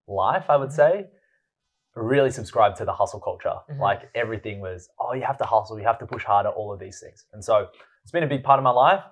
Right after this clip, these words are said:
Speaker 1: but also a big part of the last two years has been letting go of that as well. The
Speaker 2: Yeah.
Speaker 1: attachment to the identity around hustle.
Speaker 2: Mm.
Speaker 1: 'Cause it used to be like, "Unless I'm hustling, I'm not enough." Like, it's that whole paradigm,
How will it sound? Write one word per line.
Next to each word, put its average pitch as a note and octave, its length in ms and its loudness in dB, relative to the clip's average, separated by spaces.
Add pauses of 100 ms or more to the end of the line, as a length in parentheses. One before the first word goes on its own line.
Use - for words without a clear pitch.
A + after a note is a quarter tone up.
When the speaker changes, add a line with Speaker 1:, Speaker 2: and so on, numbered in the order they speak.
(160)
Speaker 1:
but A2+ 80 -4
also B2 280 0
a F#2 60 -14 (360)
big A2+ 160 -12
part A2+ 160 4
of G#2+ 60 2
the G#2 40 -4
last G2+ 240 2
two A2 80 -12
years G#2 200 -10
has F2 100 -14
been F#2+ 160 -14
letting F#2 220 -12
go F#2 160 -2
of F#2 80 -12
that G2+ 160 -4
as F2+ 120 -20
well. B2+ 380 -2
The A2 80 -14
Speaker 2:
Yeah. A2 60 -12
Speaker 1:
attachment - 500 -6
to G2+ 80 -16
the G2 140 -8
identity F#2 440 -12
around F#2 220 -10
hustle. G2 360 -10 (140)
Speaker 2:
Mm. D3+ 320 -14
Speaker 1:
'Cause A#2 120 -12
it A2+ 60 -12
used A#2 180 -10
to A2 80 -12
be A2+ 120 -4
like, G#2 220 0
"Unless G#2 260 -4
I'm B2+ 100 -6
hustling, D#3 460 0
I'm G#2 120 -6
not F#2+ 180 -6
enough." - 220 -10 (260)
Like, G#2+ 140 -10
it's G2 120 -14
that G2+ 240 2
whole - 480 -2
paradigm, - 420 -6